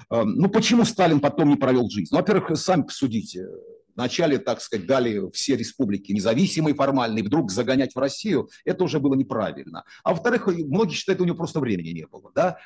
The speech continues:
Потом началась подготовка к войне, нужно было сделать, создавать тяжелую индустрию, да. Потом, ну, сама война, потом самое страшное время наступило, да, потом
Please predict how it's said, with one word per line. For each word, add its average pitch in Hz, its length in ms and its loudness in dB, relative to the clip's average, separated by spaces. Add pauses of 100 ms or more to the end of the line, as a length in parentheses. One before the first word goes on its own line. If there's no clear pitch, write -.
(120)
Потом 202 280 4
началась 139 380 2
подготовка 123 600 -4
к - 100 -14
войне, 170 240 4
нужно 120 240 0
было 117 120 2
сделать, 113 220 2
создавать 123 400 0
тяжелую 117 380 0
индустрию, 156 540 0
да. 175 240 2 (200)
Потом, 196 320 4
ну, 143 80 4
сама 139 300 2
война, 190 540 2 (200)
потом 208 300 4
самое 208 360 4
страшное 160 460 0
время 147 220 4
наступило, 120 500 0
да, 160 260 2
потом 220 300 0